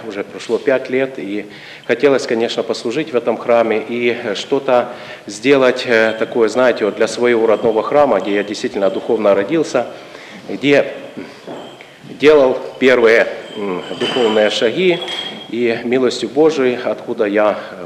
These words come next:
пошел, э, учиться и в семинарию, и в академию, получив благословение отца Василия. И, э, в сегодняшний день для меня особо знаменательный тем, что я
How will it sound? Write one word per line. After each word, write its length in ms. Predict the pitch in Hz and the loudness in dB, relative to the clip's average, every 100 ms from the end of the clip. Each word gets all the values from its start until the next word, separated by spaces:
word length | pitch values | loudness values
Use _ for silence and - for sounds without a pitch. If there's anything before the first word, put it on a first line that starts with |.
| - | -14
пошел, 440 | 98 - 117 104 107 - - - - - - - - - | -12 -4 -2 -2 -4 -16 -20 -20 -20 -20 -20 -20 -20 -8
э, 220 | 90 95 90 - - - - | -4 -4 -6 -12 -14 -14 -10
учиться 420 | - 123 - 104 | -6 -6 -4 -2
и 80 | 95 | -2
в 40 | |
семинарию, 560 | - 104 104 147 156 113 | -4 -6 0 4 4 4
и 60 | 101 | 2
в 60 | |
академию, 540 | 95 107 110 147 139 110 | 0 -2 0 2 2 0
получив 460 | 101 98 - 104 | -2 -4 -4 -6
благословение 840 | 95 95 - 110 107 151 143 113 92 | -4 -4 -4 -6 -2 2 2 2 0
отца 240 | - 98 | -2 -6
Василия. 580 | 92 - 147 143 123 113 - - - - - - | -6 -6 -4 -2 -2 -2 -6 -18 -20 -20 -20 -10
И, 180 | 131 147 | -2 0
э, 100 | 147 - 117 107 - | -2 -4 -6 -8 -8
в 40 | - | -8
сегодняшний 560 | 123 135 123 117 120 | -2 -2 0 -2 -4
день 200 | 135 135 | 0 0
для 140 | 110 110 | 2 0
меня 240 | 113 110 | 2 0
особо 360 | 110 147 127 117 | 0 0 2 0
знаменательный 760 | 117 117 143 165 - 110 104 | 0 0 0 0 0 -4 -6
тем, 240 | 101 143 127 | -4 -4 -4
что 200 | - 104 | -6 -2
я 320 | 110 107 | 2 0